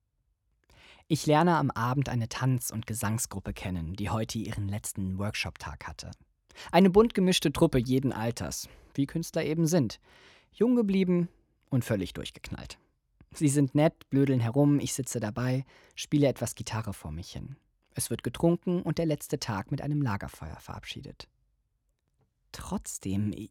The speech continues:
ich will das alles irgendwie nicht. Während alle den Anschein machen, diesen Ort als Abenteuer zu empfinden,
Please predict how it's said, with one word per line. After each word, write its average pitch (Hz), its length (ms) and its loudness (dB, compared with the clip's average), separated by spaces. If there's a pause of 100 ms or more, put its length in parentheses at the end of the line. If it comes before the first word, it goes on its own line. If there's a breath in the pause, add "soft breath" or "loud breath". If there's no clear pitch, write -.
ich 135 320 -8
will 254 180 0
das 131 300 -4
alles 82 300 -6
irgendwie 87 360 -8
nicht. - 400 -10 (720 loud breath)
Während 165 400 6
alle 185 200 2
den 151 160 2
Anschein 131 400 4
machen, 107 300 0
diesen 120 260 -2
Ort 151 220 2
als 127 280 -4
Abenteuer 117 600 0
zu - 160 -6
empfinden, 127 600 -2